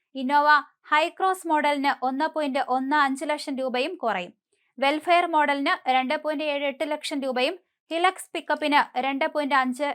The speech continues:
രണ്ട് ലക്ഷം രൂപയും കുറയും. കാംറി ഒന്ന് പോയിന്റ് ഒരു ലക്ഷം രൂപ, അതുപോലെ തന്നെ ലെജൻഡ് മൂന്ന് പോയിന്റ് മൂന്ന് നാല് ലക്ഷം, അർബൻ ക്രൂയിസർ ഹൈ റൈഡർ അറുപത്തയ്യായിരത്തി നാനൂറ് രൂപ, ക്ലെൻസ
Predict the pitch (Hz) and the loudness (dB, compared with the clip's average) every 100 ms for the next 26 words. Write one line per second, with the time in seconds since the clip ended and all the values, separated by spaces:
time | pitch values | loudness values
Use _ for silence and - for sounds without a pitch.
0 | - 262 269 302 320 - 262 254 226 269 | -2 -2 0 0 -2 -4 -6 -4 -2 -2
1 | 285 233 170 160 _ _ _ _ 277 262 | -2 0 -2 -4 _ _ _ _ 4 4
2 | 269 285 285 _ - 277 320 311 294 285 | 2 -2 -6 _ -4 0 0 0 -2 0
3 | 277 - - 269 285 285 - 285 247 220 | 0 -2 -4 -4 -4 -4 -4 -4 -2 2
4 | 285 381 _ - 254 254 277 277 269 277 | 2 0 _ -8 -4 -2 -2 -2 -2 -4
5 | 262 - 240 269 254 330 302 294 - 254 | -6 -8 -4 -2 -2 -2 0 0 -2 -4
6 | 269 294 294 269 254 262 - 240 254 262 | -4 -4 -2 -2 0 0 0 -4 -6 -4
7 | 262 254 269 302 285 - 392 403 _ _ | 2 2 2 0 -4 -6 -8 -8 _ _
8 | - 262 277 262 349 349 320 302 285 269 | 0 2 4 2 -2 -2 -4 -4 0 0
9 | - _ _ _ _ _ _ _ 311 320 | 0 _ _ _ _ _ _ _ 6 8
10 | 359 359 320 294 294 - 247 269 302 302 | 6 4 4 4 2 2 2 2 2 0
11 | 294 285 277 277 285 262 262 285 294 294 | 2 4 2 2 2 4 4 2 -2 -2
12 | 277 277 403 - _ 269 262 262 | 0 2 2 -2 _ -2 -2 0